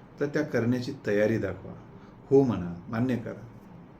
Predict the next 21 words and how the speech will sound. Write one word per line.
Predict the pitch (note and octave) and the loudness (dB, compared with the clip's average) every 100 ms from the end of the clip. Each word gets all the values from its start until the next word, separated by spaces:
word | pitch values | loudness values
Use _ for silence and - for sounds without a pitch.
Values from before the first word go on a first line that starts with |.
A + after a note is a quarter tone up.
| - - - - - - - - - - - | -20 -20 -20 -20 -20 -20 -20 -20 -20 -20 -8
दुसरी | E3+ A3 - D#4 | 0 0 4 4
गोष्ट, | C4 A#3 - D3+ C#3 - - - - - - - - - - - | 4 0 2 0 0 -8 -20 -20 -20 -20 -20 -20 -20 -20 -18 -4
न | D3 A#3 | 4 6
ऐकण्याचं | A#3 G3+ G3+ G3 G3 | 8 6 4 4 2
एक | F3+ | 2
कारण | C3+ B2 B2+ A#2 - | 0 2 2 0 -4
दुखावलेपण | A#2 A#2 C#3+ C#3+ D3 D3 | -6 0 2 2 0 -2
हे | D3+ D3+ F#3+ | 0 2 2
एक | F#3 | 2
विषय | C#3+ - F#2 | -2 -2 -8
झाला, | E2+ F2 | -8 -14
आता | - - - - - - - | -16 -18 -18 -18 -20 -10 0
त्यावरही | A2+ C3+ | 4 6
आपण | C#3+ D3 C#3 | 6 4 -4
डिटेल | B2 D3 C3 | 0 0 0
बोलू | C#3+ F#3+ | 2 0
शकतो, | G3 - A#2 | 0 -8 -4
अजून | G#2+ B2+ G#3+ - - - B2 | -4 -4 -10 -14 -20 -18 -8
पुन्हा | B2+ | -4
बोलू | A2+ G#2 F#2 | -2 -2 -2
कधी. | G2 | -4